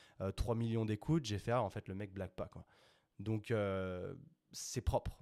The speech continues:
Ça montre une assiduité hors pair. Et ça, c'est cette discipline que j'essaye de m'instaurer. Moi, certes, je suis rentré en France depuis pas très longtemps, mais maintenant, je m'y fais.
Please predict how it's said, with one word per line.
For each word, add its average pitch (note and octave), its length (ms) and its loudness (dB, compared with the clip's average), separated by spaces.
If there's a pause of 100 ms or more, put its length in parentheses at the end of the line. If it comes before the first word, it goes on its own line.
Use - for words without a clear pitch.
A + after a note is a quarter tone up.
Ça A2+ 200 0
montre C#3+ 320 0
une A2 120 -2
assiduité A#2 640 -2
hors - 200 -2
pair. D3+ 320 0
Et A#2 80 -4
ça, D#3 160 2
c'est - 140 -2
cette G2+ 200 -4
discipline A#2+ 460 -4
que A2 120 -2
j'essaye G#2 280 -2
de G#2 100 -2
m'instaurer. G2 480 -4 (440)
Moi, C#3 140 4
certes, D#3+ 240 4
je - 40 -4
suis D3 80 0
rentré A#2 280 0
en B2 60 2
France C3 280 -2
depuis G2+ 200 -2
pas A2+ 200 2
très - 200 0
longtemps, G#2+ 380 2 (440)
mais A2 300 6 (120)
maintenant, C3+ 340 4
je A2+ 140 0
m'y A2+ 180 0
fais. D#3 280 0